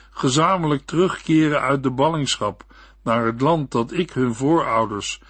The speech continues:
als een eeuwige erfenis heb gegeven. De oproep aan het tien stammenrijk Israël klinkt opnieuw,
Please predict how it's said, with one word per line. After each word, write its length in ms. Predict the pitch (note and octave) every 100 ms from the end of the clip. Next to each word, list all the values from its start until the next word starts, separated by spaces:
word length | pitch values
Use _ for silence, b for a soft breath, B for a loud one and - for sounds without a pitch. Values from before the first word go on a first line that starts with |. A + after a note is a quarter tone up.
| b b
als 180 | A#2+ B2
een 140 | D#3
eeuwige 540 | D#3+ G3+ A3+ G3 E3+ D3
erfenis 680 | D#3 E3+ D#3+ C#3+ C#3 C3
heb 220 | C#3 B2+ -
gegeven. 680 | B2 G#2+ A#2+ A#2 G#2 F2+ - _ _ _ _ _ _ _ _ _ _ _ _
De 80 | B2+
oproep 600 | F3 F3+ E3 F3+ E3+ -
aan 220 | D#3 E3
het 220 | D#3 D3
tien 260 | G3 F#3+ F3+
stammenrijk 760 | - F#3 F#3 E3+ D#3 D#3+ D3
Israël 580 | - F#3+ F3+ B2+ A2 A2
klinkt 400 | - E3+ E3+ D3+
opnieuw, 500 | D3 C#3+ E3 C#3+ F2+